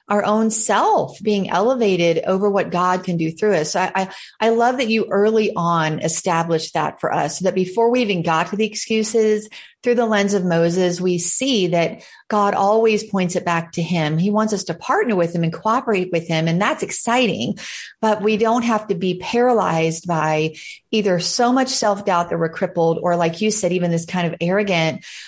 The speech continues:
approach, even though we don't always couch it that way. So,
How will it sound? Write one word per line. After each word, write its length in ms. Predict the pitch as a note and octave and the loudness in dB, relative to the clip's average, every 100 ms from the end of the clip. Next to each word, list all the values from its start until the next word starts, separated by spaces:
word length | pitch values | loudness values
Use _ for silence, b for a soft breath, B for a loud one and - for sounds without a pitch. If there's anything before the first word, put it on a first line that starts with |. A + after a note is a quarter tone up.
| B | B
approach, 520 | F#3+ - G#3+ F#3+ F#3 | -6 -4 0 2 0
even 200 | - G#3+ | 0 0
though 140 | G#3+ F#3 | 2 2
we 80 | F3 | 2
don't 240 | E3+ D#3+ | 2 0
always 300 | E3 E3 D#3+ | 0 0 0
couch 360 | - - A3 A3 | -4 -2 0 0
it 120 | E3+ | -2
that 200 | E3 E3+ | -2 -2
way. 200 | D#3+ - | -2 -2
So, 340 | E3 G#3 F#3+ | -2 0 0